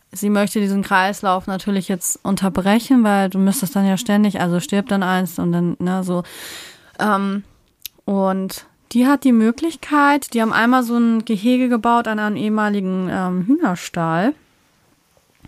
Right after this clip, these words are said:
Total witzig, da ist so eine Klappe. Und dann kann dieser Hase draußen sein, auch ohne Aufsicht. Ne, das sind bestimmt, also es sind einige Quadratmeter, die sie nur für diesen Hasen da haben. Und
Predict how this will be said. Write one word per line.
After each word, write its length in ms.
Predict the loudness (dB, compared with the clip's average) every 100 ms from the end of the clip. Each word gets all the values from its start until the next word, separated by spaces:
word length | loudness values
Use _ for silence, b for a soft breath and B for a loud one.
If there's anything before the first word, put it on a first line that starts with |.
| -16
Total 280 | -4 -2 0
witzig, 220 | -2 -4
da 80 | -6
ist 60 |
so 60 | -4
eine 120 | -4
Klappe. 380 | -4 -6 -2 -4 B B B B B
Und 100 | -2
dann 140 | 0 0
kann 380 | -2 -2 -2 -6 B B B
dieser 240 | -2 -2 0
Hase 280 | 0 -2
draußen 600 | -4 0 2 2 2 2
sein, 320 | 4 4 4 4 -2 _ -6
auch 180 | -4 -2
ohne 260 | 2 2 2
Aufsicht. 760 | 2 0 -2 -2 -2 -10 -18 b _ _ _ 0
Ne, 160 | 2 2
das 140 | 0
sind 220 | 0 2
bestimmt, 420 | 0 -6 -6 -4
also 160 | -4 -4
es 60 | -4
sind 80 | 0
einige 400 | 0 0 0 -2
Quadratmeter, 760 | -4 -2 -2 0 -2 -4 -2
die 140 | -2 -2
sie 120 | 0
nur 160 | -2 -2
für 120 | -4
diesen 280 | -4 -4 -4
Hasen 380 | -2 0 0
da 100 | 0
haben. 360 | 0 0 0 0 -4 B B B B B B
Und 520 | -2 0 2 0